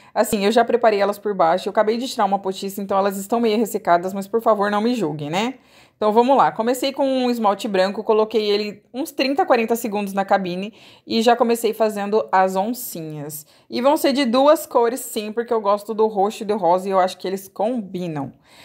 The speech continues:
Eu fiz todas as manchinhas de oncinha, lembrando que você pode fazer com esmalte comum. Eu tô fazendo com o esmalte gel porque eu já queria que elas ficassem secas, que eu ia sair. Então, elas precisavam ficar seca rápido, né? Não, não dá pra ficar esperando secar.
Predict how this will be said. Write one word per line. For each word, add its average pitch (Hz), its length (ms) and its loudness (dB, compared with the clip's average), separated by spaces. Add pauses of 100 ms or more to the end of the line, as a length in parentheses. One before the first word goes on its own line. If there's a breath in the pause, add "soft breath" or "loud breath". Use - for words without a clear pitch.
(180 loud breath)
Eu 254 140 4
fiz 294 160 -2
todas 294 340 4
as 294 140 -2
manchinhas 240 440 -4
de 220 120 -6
oncinha, 214 440 -8 (240 loud breath)
lembrando 226 480 2
que 208 120 -6
você 214 200 -4
pode 208 460 2
fazer 202 240 0
com 208 120 -10
esmalte 202 380 -2
comum. 196 380 -6
Eu 220 80 -2
tô 294 100 2
fazendo 233 320 2
com 202 460 -4
o 190 80 0
esmalte 185 880 0
gel 170 460 4 (260 loud breath)
porque 233 260 -4
eu 247 60 4
já 240 140 2
queria 240 360 2
que 240 120 0
elas 226 200 2
ficassem 233 400 -2
secas, 226 600 -2
que - 220 -6
eu 233 60 6
ia 233 140 2
sair. 254 340 0
Então, 220 280 2
elas 220 180 4
precisavam 240 420 2
ficar 330 220 -2
seca 349 300 -2
rápido, 180 420 0
né? 202 220 -4
Não, 233 100 -2
não 208 240 -6
dá 220 100 6
pra 220 100 0
ficar - 120 -2
esperando 240 380 -2
secar. 277 360 -4